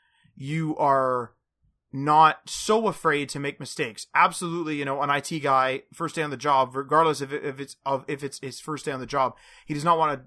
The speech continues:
you know, delete the database. You know, obviously there, there's precautions need to be taken, but it's like, if the I T guy is, like, afraid to work within a test lab, like, when he's just testing something, like, if he breaks that whole test lab, it's like, well, it's a test lab, right?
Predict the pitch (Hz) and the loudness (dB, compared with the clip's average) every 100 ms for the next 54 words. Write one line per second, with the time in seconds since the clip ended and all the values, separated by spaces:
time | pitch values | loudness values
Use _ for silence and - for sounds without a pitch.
0 | - - 135 117 139 147 143 131 131 120 | -16 -10 -10 -8 -6 -4 -4 -6 -6 -8
1 | 110 104 - _ _ _ 135 135 131 147 | -12 -16 -20 _ _ _ -6 0 2 2
2 | 139 147 135 120 131 117 131 147 143 143 | 0 -4 -6 -8 -12 -8 -4 0 0 -2
3 | 123 131 123 117 135 123 113 127 147 151 | -10 -10 -10 -8 -8 -8 -8 -6 -4 -2
4 | 147 - 151 165 147 - 202 226 180 143 | -2 -4 -4 -2 -2 -2 0 0 0 -4
5 | - 147 156 175 143 117 135 156 151 135 | -4 -4 -4 -4 -8 -4 -4 -4 -8 -6
6 | 131 120 - 135 - 147 165 185 214 _ | -8 -8 -8 -8 -2 0 2 0 -8 _
7 | _ _ _ - 139 135 143 139 135 156 | _ _ _ -6 -4 -2 -4 -4 -6 -10
8 | - 143 143 165 175 165 196 151 131 226 | -6 -4 -4 -4 -6 -4 0 2 2 4
9 | 160 180 160 135 120 156 160 117 107 107 | 4 4 0 -2 -4 -4 -4 -6 -6 -6
10 | 135 123 127 120 113 113 135 - 107 90 | -4 -2 -4 -4 -8 -6 -6 -6 -14 -14
11 | 117 117 | -14 -14